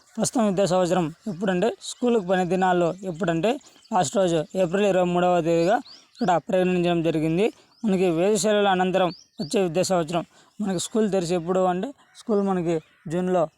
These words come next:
తెరుస్తారు. మనకి తల్లిదండ్రులను సంతోషం వ్యక్తం చేస్తున్నారు. ఎందుకంటే ఒంటిపూట బడులు విద్యార్థుల తీవ్రమైన ఎండలను రక్షించుకోబడతారని ప్రభుత్వం సూచనలు, జాగ్రత్తలు. విద్యాశాఖ నుండి కొన్ని ముఖ్యమైన సూచనలు కూడా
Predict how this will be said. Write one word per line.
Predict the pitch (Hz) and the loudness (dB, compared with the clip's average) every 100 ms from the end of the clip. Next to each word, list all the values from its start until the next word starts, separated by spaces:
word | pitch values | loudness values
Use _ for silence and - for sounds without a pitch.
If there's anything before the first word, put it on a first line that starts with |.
| _ | _
తెరుస్తారు. | 226 180 - 185 190 285 - _ _ _ | -4 -4 0 0 0 -2 -8 _ _ _
మనకి | 220 190 175 160 - - | -2 0 0 -2 -6 -4
తల్లిదండ్రులను | 190 196 208 190 190 190 262 - _ | 0 2 2 2 2 0 -2 -8 _
సంతోషం | - 208 190 190 | -6 -2 -2 -2
వ్యక్తం | 175 - 185 | -4 -4 -2
చేస్తున్నారు. | 170 156 190 175 | -2 -4 -4 -4
ఎందుకంటే | 143 185 196 196 202 277 - - - 226 | -6 -4 -2 0 0 -4 -8 -20 -10 -2
ఒంటిపూట | 196 220 214 | 0 2 0
బడులు | 190 190 185 233 | 2 2 2 0
విద్యార్థుల | 277 - 165 208 190 190 156 - - | -4 -6 0 2 4 2 0 -4 -4
తీవ్రమైన | 208 185 196 | 0 2 2
ఎండలను | 185 180 180 175 | 2 2 2 2
రక్షించుకోబడతారని | 156 - _ - 233 190 190 180 160 156 170 151 156 - - | -2 -8 _ -8 -6 -2 -2 -2 -2 0 0 -2 -6 -8 -2
ప్రభుత్వం | 196 214 208 175 - | 0 2 0 -2 -2
సూచనలు, | 226 185 196 202 254 - - | -4 0 0 0 -2 -4 -4
జాగ్రత్తలు. | 190 170 165 170 156 - _ - - | 0 2 0 0 -2 -4 _ -16 -6
విద్యాశాఖ | 190 208 214 196 190 156 - - | 0 0 2 2 2 -2 -4 -4
నుండి | 185 185 | 0 0
కొన్ని | 185 185 180 | 2 2 2
ముఖ్యమైన | 175 - 185 190 165 - | 0 0 0 2 0 -2
సూచనలు | 220 185 190 180 | -4 0 0 2
కూడా | 180 170 | 2 2